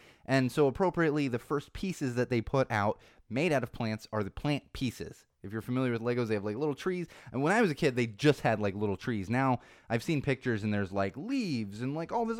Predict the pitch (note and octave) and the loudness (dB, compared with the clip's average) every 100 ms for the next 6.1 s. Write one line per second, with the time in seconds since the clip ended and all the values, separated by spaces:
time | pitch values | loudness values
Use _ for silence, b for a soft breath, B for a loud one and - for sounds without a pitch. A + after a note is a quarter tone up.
0 | - E3+ C3+ B2 B2+ C#3+ - - G#3 F3+ | -4 -2 0 -2 -4 -12 -12 -10 -4 0
1 | B2+ G2 G2+ G#2 A#2+ - C3+ C#3 C#3+ - | 0 -2 -6 -6 -6 -4 -4 -2 -2 0
2 | D#3+ A#2+ G#2+ A#2 A#2+ - - - F#2+ F#2 | 0 0 0 -2 -2 -6 -8 -2 -2 -2
3 | A#2 - B2+ - - B2 B2+ - B B | -8 -8 -10 -12 -16 -10 -8 -8 B B
4 | B A#2+ B2+ G2 - - G#2 A2 A#2 F2 | B -8 -8 -10 -14 -8 -6 -4 -6 -6
5 | F2+ - D#3+ D3+ D#3 D3 C#3+ C#3 C3+ A2+ | -6 0 0 2 0 0 -2 -4 -4 -4